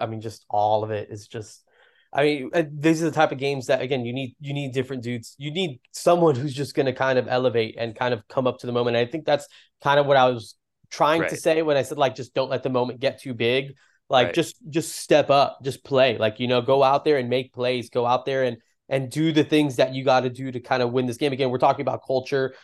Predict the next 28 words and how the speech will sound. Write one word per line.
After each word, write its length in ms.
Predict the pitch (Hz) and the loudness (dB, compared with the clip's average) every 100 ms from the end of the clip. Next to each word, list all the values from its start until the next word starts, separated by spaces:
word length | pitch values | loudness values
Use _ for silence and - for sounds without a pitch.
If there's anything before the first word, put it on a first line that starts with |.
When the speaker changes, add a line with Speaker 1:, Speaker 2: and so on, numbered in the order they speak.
| _ | _
Speaker 1:
We're 80 | 127 | -4
talking 300 | 139 123 143 | 2 2 2
about 160 | 131 131 | 2 4
all 100 | 135 | 2
these 160 | 131 | 2
different 320 | 147 139 127 | -2 -2 -2
things 320 | 127 131 127 117 | -2 -2 -2 0
that, 240 | 120 113 | 0 0
you 80 | 127 | -2
know, 100 | 127 | 0
Mario 460 | 123 120 127 127 | 2 2 2 0
has 140 | 120 120 | -2 -4
kinda, 260 | 131 123 | -4 -4
I 80 | 123 | -4
think, 160 | 131 127 | -6 -10
spent 360 | - 143 139 - - _ | -2 0 0 -4 -20 _
the 80 | 139 | 0
last 540 | 131 127 123 - - _ _ | 4 4 4 -2 -16 _ _
what, 240 | 123 113 117 | -6 -4 -2
nine 400 | 123 127 135 127 | 0 0 0 0
months 400 | 127 135 127 131 | 0 0 -4 -6
really 300 | 131 135 127 | -2 -2 -2
trying 280 | 135 127 | -2 -2
to 100 | 120 | -2
fix 380 | 113 - 127 127 | -6 -2 -2 -2
about 300 | 143 120 123 | -2 0 -2
this 140 | 123 - | -8 -4
program, 520 | 131 127 127 143 | 0 0 2 0